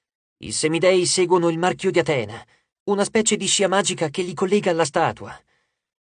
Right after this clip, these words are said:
nella speranza di trovare il luogo in cui riposa l'Atena Parthenos e di riportarla indietro."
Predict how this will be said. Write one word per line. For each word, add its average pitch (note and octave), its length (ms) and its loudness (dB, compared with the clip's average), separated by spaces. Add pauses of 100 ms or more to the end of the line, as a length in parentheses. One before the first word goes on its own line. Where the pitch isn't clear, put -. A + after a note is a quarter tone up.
(200)
nella E2+ 260 -8
speranza D#3 500 0
di C#3 200 -6
trovare D#3+ 420 2
il D3+ 100 -2
luogo D#3 380 2
in C#3+ 120 -2
cui D#3 200 -2
riposa D3 360 0
l'Atena D3 300 0
Parthenos C#3+ 680 -4 (760)
e E3 180 -4
di D#3+ 120 -6
riportarla E3 500 0
indietro." C3+ 640 -6